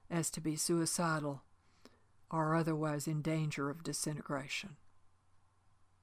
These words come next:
I have trepidation about sharing what I wrote after that meditation because <laughs> I never want anything I say to be taken as some sort of absolute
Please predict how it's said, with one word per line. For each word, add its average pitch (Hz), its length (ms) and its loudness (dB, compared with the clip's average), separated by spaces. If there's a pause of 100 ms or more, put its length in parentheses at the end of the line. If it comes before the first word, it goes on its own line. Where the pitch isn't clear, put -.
(840)
I 190 80 4
have 196 420 8 (420)
trepidation 165 800 4
about 160 380 0
sharing 156 560 0
what 160 160 0
I 160 120 0
wrote 165 400 0 (1120)
after 165 320 -2
that 151 220 -4
meditation 160 800 -2
because 160 600 -4 (560)
<laughs> 180 80 -2 (760)
I 190 100 6
never 202 260 12
want 180 220 8
anything 170 500 4
I 160 120 0
say 165 480 4
to 165 140 -4
be 170 160 0
taken 170 440 -2
as 160 180 -2
some 170 220 0
sort 170 260 2
of 165 100 2
absolute 160 640 2